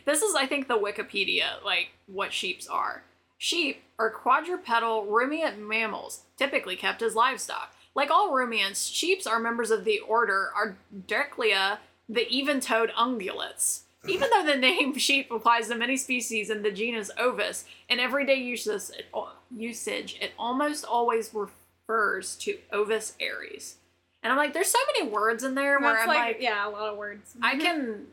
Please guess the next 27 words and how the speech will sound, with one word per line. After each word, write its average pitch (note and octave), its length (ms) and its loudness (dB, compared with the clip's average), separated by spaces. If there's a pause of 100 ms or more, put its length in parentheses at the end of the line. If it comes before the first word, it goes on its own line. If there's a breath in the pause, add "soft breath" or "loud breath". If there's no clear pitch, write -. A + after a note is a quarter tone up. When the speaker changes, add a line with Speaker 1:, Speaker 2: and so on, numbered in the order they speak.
(440 loud breath)
Speaker 1:
I A#3+ 100 2
can D4 160 -2
get A#3+ 180 2
through A3+ 340 2
it, G3 140 2
but G#3 200 0
it, A3+ 100 4 (120)
<laughs> - 120 -8
it A4+ 340 4
just, - 220 0 (320 loud breath)
it D4 160 -2
feels D4 340 2
like B3 160 0
you're A#3+ 120 -6
speaking A3 640 -2 (140)
an B3 100 0
alien A3 480 2
la- G#3+ 80 -2
Speaker 2:
Like - 160 -6 (140)
Speaker 1:
language G#3 240 -2
Speaker 2:
some C4+ 100 -4
Speaker 1:
to A3+ 80 -8
me." A3+ 40 -4
Speaker 2:
dark A#3 300 2
Latin. G#3+ 720 -2
<laughs> A3+ 40 0
Speaker 1:
Especially C5 400 4